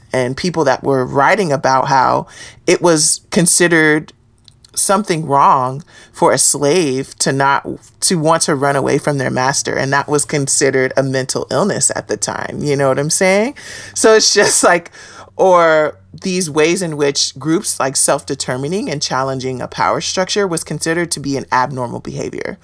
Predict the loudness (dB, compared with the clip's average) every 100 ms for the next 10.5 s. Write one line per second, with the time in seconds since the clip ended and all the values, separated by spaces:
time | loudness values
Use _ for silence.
0 | -20 -20 -20 -20 -20 _ -6 0 2 2
1 | 0 0 2 4 2 2 0 0 0 0
2 | 0 -2 -4 -2 -2 -2 -2 -2 -2 -4
3 | -8 -14 _ -12 -8 -6 -8 -12 -12 -8
4 | -2 0 -2 -4 -8 -6 -2 -2 -2 -4
5 | -6 -4 -4 -4 -8 -10 -4 -4 -4 -8
6 | -8 -10 -10 -8 -8 -8 -4 -4 -4 -4
7 | -4 -8 -8 -6 -6 -4 -4 -4 -8 -18
8 | -16 -4 -4 -2 -4 -2 -6 -4 -4 -2
9 | -2 -2 -6 -8 -8 -8 -6 -6 -6 -6
10 | -8 -6 -10 -10 -12